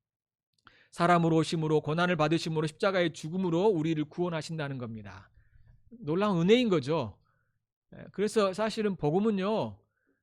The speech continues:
어, 이런 주님의 낮아지심을 믿음으로, 주님의 정말로 연약하심을 믿음으로,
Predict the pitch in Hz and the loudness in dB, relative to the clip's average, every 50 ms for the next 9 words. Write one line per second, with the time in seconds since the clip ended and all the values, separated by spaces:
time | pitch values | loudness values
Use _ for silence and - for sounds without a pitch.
0 | _ _ _ _ _ _ - 60 60 62 62 62 62 62 62 60 57 62 - - | _ _ _ _ _ _ -14 -14 -12 -12 -12 -12 -12 -14 -14 -14 -16 -16 -18 -18
1 | - 196 208 - _ _ _ _ _ _ _ _ _ _ _ _ _ _ _ _ | -18 -18 -18 -20 _ _ _ _ _ _ _ _ _ _ _ _ _ _ _ _
2 | _ _ _ _ _ _ _ _ 160 165 208 202 190 - - 180 196 220 214 214 | _ _ _ _ _ _ _ _ -2 0 0 0 -2 -4 -4 -2 0 2 2 4
3 | 180 156 143 143 190 214 240 233 220 - - 226 202 202 190 156 160 143 165 160 | 4 2 2 4 4 4 4 2 -2 -4 -4 0 0 0 0 0 -2 -2 -2 -4
4 | 156 139 131 131 139 139 127 117 104 - _ _ _ _ _ _ _ _ _ - | -4 -4 -4 -2 -2 -2 -4 -4 -6 -10 _ _ _ _ _ _ _ _ _ -6
5 | 175 196 208 220 226 220 - 190 190 208 208 208 208 196 185 202 226 220 - 214 | -4 -2 4 4 4 4 4 0 0 0 0 2 2 2 0 0 -2 -2 -2 -2
6 | 208 196 - 226 214 208 202 196 180 160 170 156 180 175 170 165 165 175 214 240 | -2 -2 -2 -4 -2 0 0 0 0 0 -2 -2 -2 -2 0 0 0 0 -2 -2
7 | 220 - | -6 -10